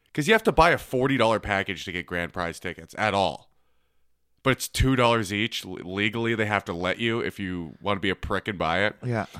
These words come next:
Speaker 1: So there's, like, multiple times people came up, and I just pretend I didn't know what they were talking about.
Speaker 2: So
Speaker 1: I made them go get someone to come get me, and I was like, "Oh, yeah, okay, here you go.
Speaker 2: <laughs>
Speaker 1: Fucking loser.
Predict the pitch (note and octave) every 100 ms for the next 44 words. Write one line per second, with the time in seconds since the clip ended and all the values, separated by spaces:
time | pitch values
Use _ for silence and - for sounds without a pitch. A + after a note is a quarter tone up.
0 | G2 - D#3 D3 C#3+ B2+ D3 D3+ C3+ C3
1 | B2+ G#2 - A2 G#2+ A#2 G#2+ F#2+ - G#2
2 | A2 A2+ A2 A#2+ G#2+ F#2+ F#2 E2+ E2+ E2+
3 | D#2+ D#2 E2+ D2 E2 C#2+ C2+ - - -
4 | - F#3 E3 F3 E3+ G3 G#3+ F#3 F#3 B2
5 | G#2 A2+ - D#3+ D#3+ E3+ F3 F3+ - B2
6 | - B2 G#2+ A2 D#2+ G#2 G#2+ A2 C3 G#3
7 | G3 A2+ D#3+ D#3+ G#2+ A2 A#2 B2 A2+ B2
8 | G#2 - _ - A#2+ G#2+ F2+ F#2 F#2 G2+
9 | G#2+